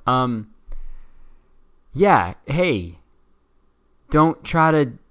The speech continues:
be, don't try to be like, "This is real, this is real milk. This is the good milk." Get that other shit. Get that, get that nutrition, get that nutritional almond and soy milk outta here. Fuck that.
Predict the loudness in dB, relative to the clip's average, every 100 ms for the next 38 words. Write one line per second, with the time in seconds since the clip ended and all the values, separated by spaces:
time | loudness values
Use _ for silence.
0 | _ _ _ -6 2 6 6 4 0 -10
1 | _ _ _ _ _ 0 0 4 4 4
2 | 4 6 6 4 0 -8 -8 -6 -8 -8
3 | -8 -6 -4 -6 -4 -6 -2 -2 -2 -6
4 | -8 -8 -6 -4 -6 -4 -4 -4 -8 -10
5 | -12 -18 -20 -20 -6 -6 -2 0 2 2
6 | 2 0 -4 -10 -8 -4 -2 -4 -8 _
7 | _ _ _ _ -4 -2 -4 -4 -4 -4
8 | -4 -6 -4 -4 -4 -8 -14 -20 -14 -6
9 | -4 -4 -6 -10 -4 -4 -4 -2 -2 -2
10 | -4 -6 -6 -8 -4 -2 0 -2 -4 -8
11 | -8 -10 -10 -10 -8 -10 -12 _ _ _
12 | _ _ _ _ _ -20 -20 -6 -4 -4
13 | -4 -2 0 -2